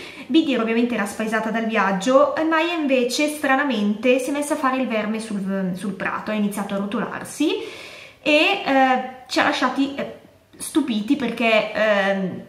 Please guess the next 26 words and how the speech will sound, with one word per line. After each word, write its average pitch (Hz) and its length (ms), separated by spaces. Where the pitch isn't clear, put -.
non 226 140
aveva 220 260
mai 254 160
fatto, 220 260
non 208 400
aveva 220 180
mai 226 140
avuto 262 260
un 240 60
comportamento 220 580
del 208 140
genere 226 300
di 196 100
fronte 240 280
soprattutto - 420
a - 20
degli 202 200
estranei, 202 420
perché 214 240
lì 247 140
con 262 160
noi 202 120
c'erano 185 280
anche 196 180
le 190 80
volontarie. 185 800